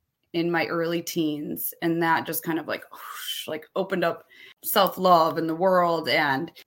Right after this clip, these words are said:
I was just like, "Wow, these are fascinating, fascinating organisms. Like, they have taught me so much. What else is out there about them? And why haven't I even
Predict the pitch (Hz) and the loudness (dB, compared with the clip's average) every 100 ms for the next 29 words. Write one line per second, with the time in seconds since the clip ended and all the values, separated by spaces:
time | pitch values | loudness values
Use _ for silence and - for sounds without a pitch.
0 | _ - 180 175 170 185 170 180 160 147 | _ -6 -6 -4 -2 -4 2 4 4 2
1 | 170 190 196 175 151 160 - 190 165 165 | 0 0 -2 0 0 0 -2 0 0 0
2 | 165 160 170 - _ _ _ _ _ _ | 0 0 -4 -8 _ _ _ _ _ _
3 | _ _ - 220 220 240 240 214 190 175 | _ _ -4 4 4 4 2 2 2 2
4 | 170 156 156 147 127 - - 147 127 - | 0 -2 -4 -6 -8 -10 -10 -8 -8 -4
5 | 208 208 208 196 180 160 156 - 175 165 | -2 0 0 -2 -2 0 -2 -4 -4 -2
6 | 156 156 - - _ 180 185 196 190 170 | -4 -4 -8 -12 _ -12 0 2 4 2
7 | 175 180 160 165 160 160 156 160 160 156 | 0 -2 -4 -4 -4 -4 -2 -2 0 -2
8 | 147 160 170 175 180 190 196 190 185 143 | -2 -4 0 6 8 8 4 -2 0 2
9 | 170 170 - 185 180 170 170 | 2 2 -2 -4 -2 -2 -4